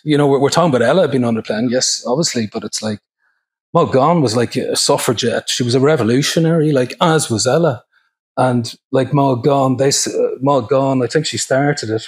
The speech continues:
was the, um, I'm gonna look at you. The, <laughs> she started, like, in and on Na-, Nairn,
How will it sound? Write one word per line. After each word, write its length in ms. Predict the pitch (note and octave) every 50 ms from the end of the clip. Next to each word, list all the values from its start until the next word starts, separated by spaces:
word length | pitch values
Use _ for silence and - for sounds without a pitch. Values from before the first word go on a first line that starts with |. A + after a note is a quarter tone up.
| - -
was 180 | A#2 A2 -
the, 340 | - A#2+ A2+ A2 G#2+ G#2+ A2+ _ - A#2
um, 360 | A2 A2 G#2+ G#2 G#2+ G#2+ G#2+ _ _ _ _ _ _ _ _ _ - -
I'm 60 | C3
gonna 120 | E3 C3+
look 180 | G#2+ - - -
at 100 | - -
you. 180 | A2 B2 D3
The, 720 | C3 B2+ D#3+ F3+ - D#3+ - A3 F3+ F3 E3+ E3 D#3+ D#3 D#3+
<laughs> 60 | -
she 100 | - E3
started, 320 | D3+ - D#3+ E3 E3+ C#3+ D3
like, 160 | D3+ C#3 F#3+ F#4 - - - _ -
in 160 | D3+ D#3+ E3
and 280 | D3+ C#3+ C#3 C3 C3 -
on 200 | C3+ C3+ C3+ B2
Na-, 220 | C3+ C#3+ C#3+ C#3 C#3
Nairn, 500 | C3+ C#3 C3+ D3 E3 F3 E3+ C3+ A#2+